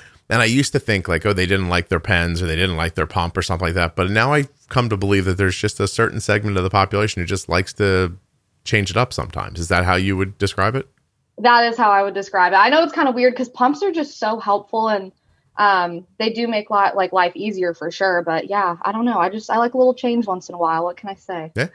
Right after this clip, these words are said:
Speaker 1: No, I, I, it's just, I'm just saying, like, at first I ne-, I didn't see it that way until I
Speaker 2: Yeah,
Speaker 1: talked
Speaker 2: yeah.
Speaker 1: to enough people.
Speaker 2: No, I
Speaker 1: And then,
Speaker 2: gotcha.
Speaker 1: yeah, then I was like, "Oh, this is just a, this is a lifestyle thing that happens to revolve around their diabetes, like, gear a little bit." Like,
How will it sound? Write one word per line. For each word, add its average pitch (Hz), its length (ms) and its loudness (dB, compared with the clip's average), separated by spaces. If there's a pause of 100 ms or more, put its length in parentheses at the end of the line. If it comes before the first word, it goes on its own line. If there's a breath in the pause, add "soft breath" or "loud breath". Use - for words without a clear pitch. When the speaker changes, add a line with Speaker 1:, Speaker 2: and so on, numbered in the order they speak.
Speaker 1:
No, 147 120 4
I, 127 320 4
I, 165 140 0 (120)
it's 453 360 0
just, - 140 -2
I'm 160 160 2
just 196 180 -4
saying, 147 160 0
like, 107 160 -2
at 104 120 -2
first 131 320 -2
I 92 120 -2
ne-, 95 240 -4
I 107 100 -6
didn't 104 220 -6
see - 200 -6
it 92 140 -6
that 85 180 -6
way 69 360 -10
until 78 280 -8
I 92 140 -2
Speaker 2:
Yeah, 233 220 4
Speaker 1:
talked 92 180 2
Speaker 2:
yeah. 175 160 2
Speaker 1:
to 90 60 -2
enough 85 240 -6
people. 85 260 -6
Speaker 2:
No, 180 60 6
I 175 100 6
Speaker 1:
And 175 80 0
then, 135 60 -2
Speaker 2:
gotcha. - 340 -6
Speaker 1:
yeah, 90 140 -2
then 87 120 -4
I 90 60 -2
was 90 140 -6
like, 120 140 -2
"Oh, 139 100 4
this 110 200 -2
is - 100 -4
just - 280 -6
a, 92 240 0 (520 soft breath)
this 165 140 0
is 170 80 -2
a 113 80 2
lifestyle 98 540 0
thing 90 140 0
that 80 120 -2
happens 92 380 -2
to 104 100 -2
revolve 87 380 2
around 87 240 2
their 85 100 -2
diabetes, 85 720 -2
like, 85 160 -6
gear 65 300 -6 (120)
a 90 60 -4
little 80 240 -4
bit." 69 260 -6 (320)
Like, 80 300 -6